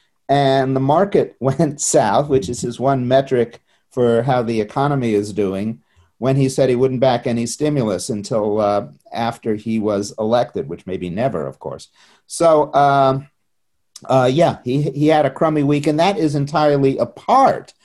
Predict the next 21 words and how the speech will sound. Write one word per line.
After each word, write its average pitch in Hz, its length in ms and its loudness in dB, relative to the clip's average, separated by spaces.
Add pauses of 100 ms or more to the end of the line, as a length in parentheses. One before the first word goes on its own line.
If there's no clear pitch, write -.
(240)
from 139 240 2
his 139 160 4
coming 143 400 0
down, 127 580 0 (120)
uh, 120 340 4
with 117 220 -4
covid 131 340 2
nineteen, 151 840 -4 (340)
with 127 180 0
all 139 300 4
of 123 140 0
the 123 80 -2
masklessness 123 1300 -2
that 117 160 -2
he 117 220 -2
exhibited, 120 800 0
uh, 117 440 4
for 117 200 -6
the 113 120 -2
last, 120 600 -2
uh, 117 240 0